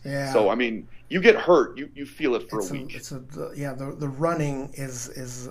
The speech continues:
Speaker 1: a lot harder on your knees, uh, when you're in your thirties than when you're in your,
Speaker 2: Yeah.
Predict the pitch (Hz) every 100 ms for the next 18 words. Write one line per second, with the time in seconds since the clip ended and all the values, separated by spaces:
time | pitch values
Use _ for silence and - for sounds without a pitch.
0 | - 127 120 113 139 139 156 147 147 139
1 | 127 123 131 139 123 131 131 123 120 131
2 | 127 127 127 120 - 131 123 123 123 123
3 | 120 123 120 120 110 120 131 -